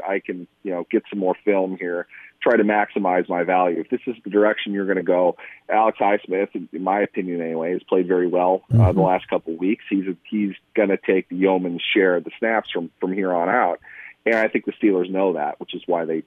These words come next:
Speaker 1: they, uh, kinda did Ingram a solid and, and dealt him for something. It doesn't seem like it's much, but you're not gonna see, um,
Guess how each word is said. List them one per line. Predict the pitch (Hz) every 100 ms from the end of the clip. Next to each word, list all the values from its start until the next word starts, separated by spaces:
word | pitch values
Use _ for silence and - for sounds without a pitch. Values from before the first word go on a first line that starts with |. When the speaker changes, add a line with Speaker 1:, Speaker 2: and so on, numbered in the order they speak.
| -
Speaker 1:
they, | 85 80 76
uh, | 71 78 - - - _ -
kinda | 170 127
did | 135 127
Ingram | 123 117 110
a | 101
solid | 113 123 101 101
and, | 101 95
and | 98 95
dealt | 101 107 101
him | 95 -
for | 92 92 92 - -
something. | 127 185 - -
It | 55 98
doesn't | 107 101 -
seem | 135 131
like | 117 104 98
it's | -
much, | 95 123 95 -
but | 95
you're | 101 110
not | 123 131
gonna | 104 95 -
see, | 127 110 101 - - - _ -
um, | 107 104 98 90